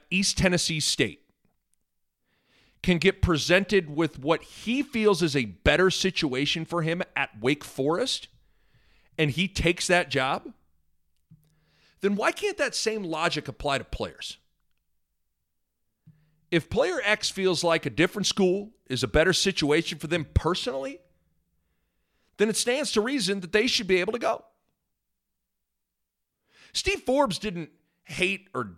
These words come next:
dislike or want to do East Tennessee State wrong. He just felt like Wake Forest was a better situation for him. And, you know,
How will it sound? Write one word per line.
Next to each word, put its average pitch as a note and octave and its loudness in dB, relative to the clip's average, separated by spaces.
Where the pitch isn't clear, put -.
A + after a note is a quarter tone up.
dislike E3 0
or B2 0
want D3 0
to C#3 2
do B2 -2
East F#3 -2
Tennessee E3+ 0
State E3 0
wrong. B2+ 0
He F#3+ -4
just - -2
felt F3 6
like F3 4
Wake G#3 0
Forest G#3 4
was D3 -6
a G#3+ 2
better D3 0
situation A3 -2
for - -16
him. - -20
And, G#3 -8
you A3 -6
know, G#3+ 0